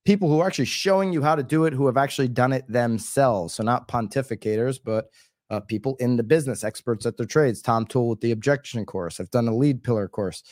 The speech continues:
and we go screen share and show you exactly how to do it. We have live streams every single month in the group. And of course, private Facebook group, ten percent off, uh, by using the code hot today for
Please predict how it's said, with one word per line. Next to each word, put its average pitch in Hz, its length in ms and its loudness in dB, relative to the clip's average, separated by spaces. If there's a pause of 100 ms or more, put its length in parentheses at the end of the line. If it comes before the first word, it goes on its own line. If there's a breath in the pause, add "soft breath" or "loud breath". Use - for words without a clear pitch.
(320 loud breath)
and 110 180 0
we 117 280 0
go 127 220 4
screen 156 480 0
share 120 320 0
and 113 160 -4
show - 160 0
you 117 260 0
exactly 110 640 0
how 104 240 -2
to - 120 -12
do 131 200 2
it. 127 80 0
We 117 80 -2
have 101 140 -4
live 113 260 0
streams 104 360 -6 (100)
every 127 240 4
single 110 300 -2
month 104 280 -2
in 101 80 -4
the 95 60 -4
group. 104 280 -2
And 98 80 -6
of 82 100 -12
course, 101 300 -2 (580)
private 98 240 0
Facebook 98 360 -6
group, 98 220 -4
ten 117 160 0
percent 104 420 -2
off, 101 340 0 (600)
uh, 92 160 -2
by 90 160 -2
using 95 300 0
the 85 60 -6
code 98 300 -2
hot - 400 -4
today 85 540 -4 (360)
for 82 500 -6